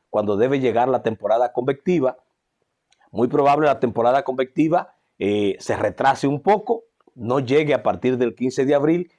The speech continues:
y sigan saliendo estos sistemas frontales, que esto, repito, es un indicativo de que vamos a tener un año húmedo aquí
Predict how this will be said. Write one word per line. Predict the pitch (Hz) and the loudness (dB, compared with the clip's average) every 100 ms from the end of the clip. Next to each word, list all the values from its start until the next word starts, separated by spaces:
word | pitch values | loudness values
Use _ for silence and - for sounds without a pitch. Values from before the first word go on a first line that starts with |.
| _ | _
y | - | -8
sigan | 120 147 147 147 | -2 0 0 0
saliendo | 135 123 131 120 | 0 0 0 0
estos | 117 113 | -2 -4
sistemas | 113 - 113 107 | -4 -4 -2 -2
frontales, | 104 101 113 104 92 - _ _ _ - | -4 -2 0 0 -4 -10 _ _ _ -4
que | 107 131 | 0 2
esto, | 156 - 101 - | 0 -2 -4 -4
repito, | 101 - 208 190 226 - _ - | -4 -2 -2 -2 -4 -6 _ -14
es | - | -4
un | 131 127 | -2 0
indicativo | 123 120 113 127 127 117 | -2 -2 -2 -2 0 0
de | 110 | -2
que | 113 104 - | -2 -6 -6
vamos | 92 127 202 151 | -4 -2 0 -2
a | 127 | -2
tener | 110 107 | -2 -2
un | 113 110 | 0 0
año | 113 113 104 _ | -2 -4 -10 _
húmedo | 165 226 220 - - _ _ _ - | -2 2 2 0 -2 _ _ _ -4
aquí | 101 - 113 110 | -2 -2 -4 -4